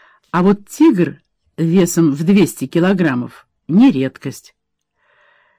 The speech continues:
Случалось убивать охотникам тигров по триста двадцать килограммов.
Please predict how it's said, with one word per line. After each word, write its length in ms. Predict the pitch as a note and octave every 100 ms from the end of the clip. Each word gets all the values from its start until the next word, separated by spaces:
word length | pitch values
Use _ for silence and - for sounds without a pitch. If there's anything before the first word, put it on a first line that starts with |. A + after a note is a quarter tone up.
| _
Случалось 680 | - G#3 G#3+ B3+ B3+ B3 -
убивать 420 | G#3+ A3 A3 A3+
охотникам 640 | G#3+ G#3+ A3 A3+ G3+ G#3
тигров 560 | - - G#3+ G#3 G#3 - _
по 140 | G3
триста 500 | G3+ E3+ F3 - E3+
двадцать 680 | D#3 C#3 C3 C3+ - A#2 -
килограммов. 760 | _ C3 A#2 A#2 C3 A#2+ A2